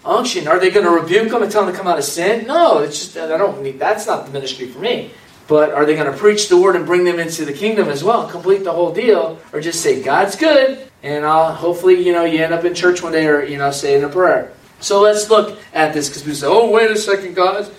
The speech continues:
says, working with us." And all the religious is gonna fight this, but it's okay because God, God's told me to speak it and I'm gonna preach it.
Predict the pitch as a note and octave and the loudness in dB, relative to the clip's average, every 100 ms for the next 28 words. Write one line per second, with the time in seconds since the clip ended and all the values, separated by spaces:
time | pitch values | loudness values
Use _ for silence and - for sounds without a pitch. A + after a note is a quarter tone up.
0 | - - - F3 D#3+ - - - _ D#3+ | -20 -10 0 2 2 -2 -10 -20 _ 4
1 | G#3+ A#3 A#3+ A3+ A3 G#3 - - - - | 6 6 2 4 4 4 -2 -8 -10 -10
2 | - - - - D#3+ G3+ B3 B3 A3+ A3 | -16 -20 -10 -2 2 4 4 6 6 6
3 | - - E3+ D3+ E3 D#3 D#3 G3+ G3+ - | 4 -4 -4 -2 2 2 2 -2 -2 -2
4 | - - F#3 A3+ G#3+ E3 D#3 - D#3+ D#3 | -4 -4 -2 2 2 2 -6 -2 2 2
5 | D#3 - D3 D#3+ D#3+ - - - - F#3 | -2 -10 2 2 2 -6 -12 -16 -8 0
6 | F3+ F3 E3+ - - - G#3+ D4+ D4+ F#3 | 2 2 0 -6 -8 -4 -2 -2 -4 -2
7 | F3+ F#3 F#3 B3 B3+ C#3 A2+ | 0 0 -2 -4 -4 -4 -6